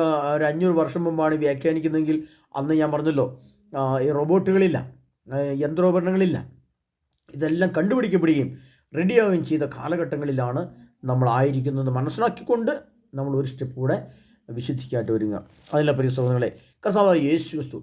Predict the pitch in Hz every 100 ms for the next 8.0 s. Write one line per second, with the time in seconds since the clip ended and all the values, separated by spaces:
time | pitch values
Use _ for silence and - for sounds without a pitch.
0 | - 127 135 131 127 127 131 160 156 147
1 | 135 135 156 160 165 143 127 - _ _
2 | - 196 208 175 208 - 190 185 165 147
3 | 131 170 180 147 131 - - - 139 131
4 | 131 - 156 160 170 165 139 - 147 170
5 | 170 147 165 151 131 185 254 254 180 139
6 | - - _ _ - 180 220 240 214 196
7 | 208 180 175 170 185 220 175 151 139 127